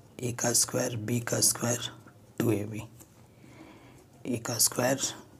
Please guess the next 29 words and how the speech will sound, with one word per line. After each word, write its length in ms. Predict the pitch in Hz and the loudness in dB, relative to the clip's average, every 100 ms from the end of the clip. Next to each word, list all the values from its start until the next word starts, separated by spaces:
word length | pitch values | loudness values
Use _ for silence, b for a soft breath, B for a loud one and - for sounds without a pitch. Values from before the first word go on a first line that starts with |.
| - - - - | -20 -20 -20 -8
बी 140 | 123 117 | -4 -2
का 180 | - 117 | 0 2
स्क्वायर 400 | - 123 127 131 - - - B B B B B - - - | 2 2 2 2 -4 -14 -20 B B B B B -20 -14 -8
माइनस 280 | 110 107 - | -6 -2 -2
के 120 | - | -2
टू 180 | - 98 | -4 -4
ए 60 | 82 101 | -4 -8
बी। 80 | - - - - - - - - - - - - - - B B B B - | -16 -18 -20 -20 -20 -20 -20 -20 -20 -20 -20 -20 -20 -20 B B B B -8
तो 160 | 120 - | -4 0
एक्स 200 | 120 - 131 | 2 4 4
स्क्वायर 280 | - 139 | 4 4
से 80 | 127 | 4
एक्स 140 | 131 131 | 2 2
स्क्वायर 240 | - 135 | 2 2
कटा, 160 | 131 135 | 2 2
दोनों 200 | 123 127 | 4 2
तरफ 160 | 123 127 | 4 4
same 280 | - 123 | 6 8
होते 200 | 123 120 | 6 4
तो 80 | 120 | 2
कट 160 | 117 117 | 2 4
जाते 260 | 110 107 | 2 0
हैं। 160 | 113 117 B B B B B - - | -4 -6 B B B B B -20 -4
वाई 180 | 117 117 | 2 4
स्क्वायर 260 | - - 127 | 4 4 4
से 120 | 131 | 4
वाई 200 | 113 113 | 4 4
स्क्वायर 220 | - 123 | 4 2
कटा, 200 | 120 117 | 0 0